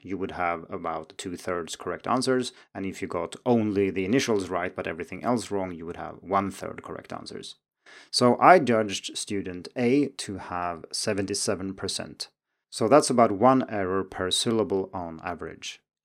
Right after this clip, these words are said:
However, both Android and I O S were quite harsh here and only got around fifty percent correct. So that means that if you would have used Android and I O S to assess pronunciation here, you would think that your pronunciation is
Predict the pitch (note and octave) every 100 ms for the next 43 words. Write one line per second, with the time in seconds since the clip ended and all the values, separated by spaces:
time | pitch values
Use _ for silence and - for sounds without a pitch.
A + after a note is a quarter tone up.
0 | _ - A2+ E3 C3 C#3+ G2+ A#2+ C3 C3+
1 | A#2+ A#2 G#2+ G#2 F#2 F#2+ A#2 D3 A#2 G#2
2 | - F#2 - D#3+ D#3+ - G#2+ A2+ G2 -
3 | G2+ G2 G2 F#2 F2 F#2+ F2+ F2 E2+ -
4 | G#2 - - - F2 G2+ F2+ - F#2+ F2+
5 | E2 - - _ _ - - B2+ B2+ A#2
6 | A2 G#2 G2 F#2 G2+ F#2 F#2+ F2+ F2+ A#2
7 | C3 A2+ - - _ A2 A#2 G#2 G2 F#2+
8 | F#2+ F2 E2+ F#2 A#2 A#2 - F#2 - F#2+
9 | - - F#2+ - C#3 C#3 A2+ G#2+ G#2 -
10 | - _ G2 G2 G2+ - A#2 A2+ G2 G2
11 | - G2 F#2+ - C#3+ D3 A#2+ G#2+